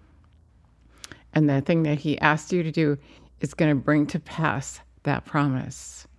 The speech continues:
His promises come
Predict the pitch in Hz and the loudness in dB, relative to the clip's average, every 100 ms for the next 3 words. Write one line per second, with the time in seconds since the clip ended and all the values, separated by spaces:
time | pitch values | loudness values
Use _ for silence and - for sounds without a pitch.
0 | _ _ _ _ _ _ - _ - - | _ _ _ _ _ _ -20 _ -20 -14
1 | - 202 202 - - - - 180 185 202 | 0 2 2 -4 -20 -12 0 2 2 0
2 | - 180 - - - 160 147 | -4 -8 -10 -14 -4 0 0